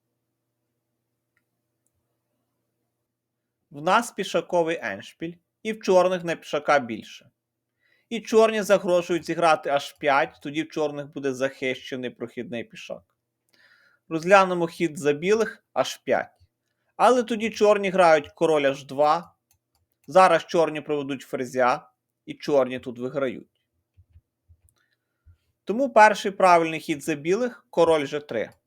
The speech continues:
Атакуємо пішака. Чорні можуть його захистити. Давайте розглянемо спочатку інший варіант. Чорні, наприклад, грають Д п'ять.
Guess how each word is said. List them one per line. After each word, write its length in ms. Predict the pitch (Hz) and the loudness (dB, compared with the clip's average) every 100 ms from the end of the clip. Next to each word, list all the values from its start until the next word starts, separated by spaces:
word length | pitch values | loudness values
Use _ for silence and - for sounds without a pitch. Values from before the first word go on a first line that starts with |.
| _ _ _ _ - | _ _ _ _ -6
Атакуємо 680 | 143 - 165 190 185 165 156 | -4 0 0 2 2 0 -4
пішака. 580 | 143 - - - - - _ _ _ _ - _ - | -10 -12 -12 -10 -12 -12 _ _ _ _ -20 _ -4
Чорні 400 | 240 254 247 226 | 4 4 4 -2
можуть 400 | 214 208 208 180 | 0 0 -2 -2
його 160 | 190 | -2
захистити. 720 | 165 170 170 - - 101 _ - _ _ _ _ - | -2 -4 -6 -8 -8 -8 _ -20 _ _ _ _ 0
Давайте 360 | 180 196 190 | 4 4 2
розглянемо 580 | 170 151 175 160 151 147 | -6 -2 0 0 0 -12
спочатку 540 | 143 147 - 143 - 151 | -14 -6 0 0 -2 -6
інший 400 | 160 147 - 143 | -6 -8 -8 -2
варіант. 440 | 143 180 220 190 | 0 0 -4 -6
Чорні, 280 | 175 175 160 | -4 -4 -4
наприклад, 460 | 151 147 147 143 | -6 -4 -6 -6
грають 400 | 131 147 131 123 | -2 2 2 0
Д 100 | 110 | -6
п'ять. 340 | 139 - 87 | -10 -6 -6